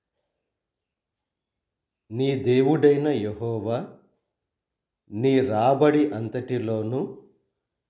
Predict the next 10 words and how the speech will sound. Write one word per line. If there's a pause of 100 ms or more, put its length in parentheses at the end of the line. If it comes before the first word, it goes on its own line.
(440)
నీ
చేతి (760)
పనులన్నిటిలోనూ (720)
నిన్ను
ఆశీర్వదించును." (1400)
అతి
శ్రేష్టమైన (280)
వాగ్దానం
దేవుడు
ఈరోజు